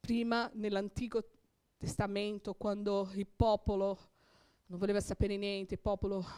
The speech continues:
stava per fatti suoi, ma ancora oggi molte persone. La loro gola è un sepolcro aperto, con le loro lingue hanno tramato frodi, sotto le loro labbra c'è un veleno di serpenti.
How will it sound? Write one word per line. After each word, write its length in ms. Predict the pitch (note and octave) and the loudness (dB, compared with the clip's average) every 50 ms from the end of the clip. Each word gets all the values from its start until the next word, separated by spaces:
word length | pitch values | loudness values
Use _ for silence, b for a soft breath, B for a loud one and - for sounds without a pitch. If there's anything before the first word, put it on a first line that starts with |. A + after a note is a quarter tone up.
| B | B
stava 240 | B - - G3 F#3+ | B -8 -6 -6 -4
per 160 | F#3 - G3 | -4 -4 -6
fatti 380 | F#3 - - G3+ F#3+ - - G3+ | -6 -4 -4 -4 -4 -4 -6 -12
suoi, 440 | - - - G3+ F#3+ F#3+ F#3+ F#3+ G#3 B B B B B | -14 -10 -8 -6 -4 -4 -4 -6 -8 B B B B B
ma 100 | - A#3+ | -2 0
ancora 380 | B3 B3+ - D#4+ C#4+ C#4 C#4 B3+ | 0 0 2 4 4 6 6 6
oggi 240 | A#3 A3+ G#3+ - G#3 | 6 4 2 0 -4
molte 260 | G#3+ A3 G#3+ - G#3+ | -8 -8 -8 -8 -8
persone. 680 | - A#3 G3+ - - - - G3 F#3+ F#3+ F#3 G3+ G3+ - _ _ _ _ _ _ _ _ B B B B B B B B | -6 -6 -8 -8 -10 -10 -10 -8 -8 -8 -10 -12 -14 -20 _ _ _ _ _ _ _ _ B B B B B B B B
La 140 | B A3+ A#3+ | B 6 6
loro 320 | B3 C4+ D4 D4+ D4+ C#4+ G#3 | 8 10 10 10 8 8 8
gola 560 | G3 B3 A#3+ A#3 A#3 A#3 B3 B3 A#3+ - - | 8 8 8 10 10 10 8 8 6 6 4
è 80 | A#3 | 2
un 140 | G#3 G3+ G#3+ | 2 2 2
sepolcro 540 | - - A#3+ A3 - - B3 B3 - - C4 | 0 -4 -4 -2 -2 -2 -2 -2 -4 -4 -6
aperto, 680 | A#3+ - - F#3+ F#3 E3+ E3+ E3+ - - - F3+ - - - - - | -6 -4 -2 -2 0 0 -2 -4 -6 -8 -8 -8 -8 -8 -14 -14 -6
con 160 | - A3 G#3+ | -2 2 4
le 100 | A#3 A#3 | 4 6
loro 300 | A#3 A#3 B3 C4+ C4 C4 | 8 10 12 12 12 10
lingue 640 | C4 A#3 A3 A3 A3 A3 A3 A3 A3+ A3 B3 - - - | 8 6 2 -2 -2 -2 0 2 2 2 2 -2 -8 -6
hanno 260 | - G#3 F#3+ G3 G3+ - | -2 0 0 0 0 0
tramato 560 | - G3+ F#3 F#3 F#3+ G3 G3+ G3+ - A3 G3+ | 0 0 0 2 0 0 -2 -2 -2 -4 -6
frodi, 540 | - - - G3 F3 F3 F3+ F3 - G3 B B B B B B | -6 -6 -6 -4 -4 -4 -4 -6 -8 -10 B B B B B B
sotto 680 | B - - - - - D4 C#4 C#4+ C#4 C#4+ - B3+ A#3 | B -10 -8 -4 8 10 12 12 12 10 8 4 2 4
le 160 | A#3 A3 G#3+ | 4 4 2
loro 420 | A3 A3+ B3 C4 C4+ C#4+ C#4 C4 | 4 6 6 8 8 8 6 6
labbra 500 | C#4 G#3+ G#3 G3+ G3+ G3+ G3+ G#3 G#3 A3+ - - | 6 6 6 6 4 4 2 0 -2 -2 -4 -8
c'è 160 | - - G#3 | -6 -4 -2
un 140 | G3+ G#3 G3 | -2 0 2
veleno 480 | G3 G3+ F#3 F#3+ G3+ A3 B3 B3 A3+ | 2 2 2 2 0 -2 -2 -2 -4
di 100 | G#3 A#3 | -4 -6
serpenti. 800 | G#3 - - G3 F#3 - - - F#3 F3 E3+ E3+ E3 - - | -6 -4 -4 -4 -4 -2 -2 0 0 0 0 -4 -6 -10 -14